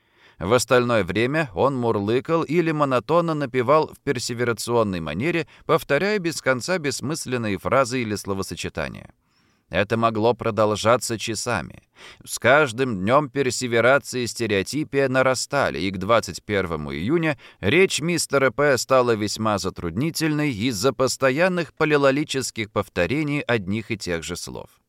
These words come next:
Аффект, который стал в это время весьма выраженным, колебался от тревоги, вызванной страхом безумия и хаоса и враждебности,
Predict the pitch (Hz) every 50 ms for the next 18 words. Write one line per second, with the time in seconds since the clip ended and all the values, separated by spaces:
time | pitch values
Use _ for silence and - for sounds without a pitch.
0 | _ _ - 107 107 104 - 190 208 180 - - - - - - 107 107 107 107
1 | 101 - - 143 151 147 123 131 127 - 120 107 101 113 143 139 123 110 98 98
2 | 92 - - 113 113 92 95 156 190 190 165 113 85 78 73 64 53 50 50 -
3 | _ - - - _ - - 135 139 151 139 147 190 202 185 - - 180 175 -
4 | - 190 - _ - 165 147 156 151 131 175 180 156 104 78 80 76 78 101 101
5 | 82 82 90 87 87 85 - - - 104 110 95 - 87 82 82 90 85 98 110
6 | 98 90 87 87 85 - - 113 107 90 78 76 - - 90 - 107 95 82 85
7 | 85 82 78 87 107 175 190 - 69 65 50 - - - - -